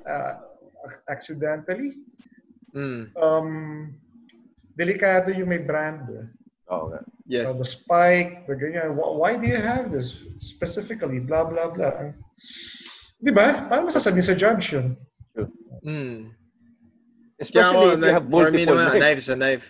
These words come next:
Speaker 3: <laughs>
Speaker 2: Yeah, that's why a knife is a knife, whether it's a paring knife or the most expensive knife.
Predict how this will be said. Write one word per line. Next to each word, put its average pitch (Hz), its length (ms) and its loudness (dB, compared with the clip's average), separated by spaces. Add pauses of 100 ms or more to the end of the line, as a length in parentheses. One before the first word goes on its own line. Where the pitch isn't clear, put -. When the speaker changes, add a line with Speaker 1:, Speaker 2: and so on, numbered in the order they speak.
Speaker 3:
<laughs> 330 180 -4 (120)
Speaker 2:
Yeah, 139 480 2
that's 139 160 -8
why 147 160 2
a 131 100 -6
knife 147 300 2
is 135 80 -4
a 139 80 0
knife, 135 300 -2 (100)
whether 127 240 -2
it's 127 80 -8
a 120 80 -4
paring 131 400 -2
knife 127 320 -6
or 107 320 -6 (720)
the 127 100 -6
most 147 300 -2
expensive 135 640 -2
knife. 120 480 -6